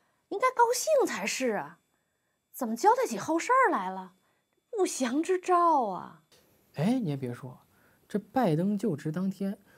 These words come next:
Speaker 2: 美国疫情死亡人数突破了四千三，创单日新高。哎，就在前一天，这死亡人数还是两千五百五，这几乎涨了一倍啊！这开局就不顺，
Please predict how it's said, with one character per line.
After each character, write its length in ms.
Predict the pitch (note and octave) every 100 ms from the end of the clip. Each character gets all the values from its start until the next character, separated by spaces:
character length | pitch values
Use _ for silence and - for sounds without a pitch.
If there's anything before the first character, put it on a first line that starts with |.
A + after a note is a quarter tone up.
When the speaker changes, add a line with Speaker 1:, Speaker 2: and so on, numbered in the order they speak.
| _
Speaker 2:
美 360 | - D3 C3 B2
国 220 | A#2+ F3+
疫 200 | A3+ A#3
情 300 | D3+ - F3
死 200 | F#3+ -
亡 180 | B2 D#3
人 100 | C3
数 240 | - E3 -
突 160 | - B3
破 160 | G#3+ A3+
了 60 |
四 180 | C#3+ A3
千 200 | G3+ G#3
三， 260 | G#3 A#3 - _ _ _ _ _ _ -
创 280 | - B3
单 220 | A#3+ C4+ B3
日 120 | F#3+
新 260 | D#3 A#3
高。 260 | A3+ A#3 A#3 _ _ _
哎， 180 | - - - - - _
就 280 | - F4 G3
在 220 | D#3 C3+
前 260 | A#2+ B2 B2
一 80 | B2
天， 280 | B2 A#2+ -
这 100 | -
死 200 | D#3+ -
亡 120 | C3 B2+
人 140 | B2
数 200 | B2 -
还 120 | - A#2+
是 100 | D3
两 180 | A#2+ A#2+
千 240 | - D3
五 80 | C3
百 160 | A#2+
五， 200 | D3 D3 - _ _ - - -
这 120 | F3
几 180 | D#3 F#3+
乎 260 | G3+ G#3 G#3+
涨 180 | - C3
了 80 | D3+
一 120 | F#3+
倍 260 | G3 C4+ D#3+
啊！ 180 | - - _ - - - - - _ - - _
这 120 | -
开 340 | C#3 - F3+ F#3
局 240 | D3 C3
就 160 | D#3 F#3
不 180 | C3+ D3
顺， 460 | D3+ F#3 D3+ F3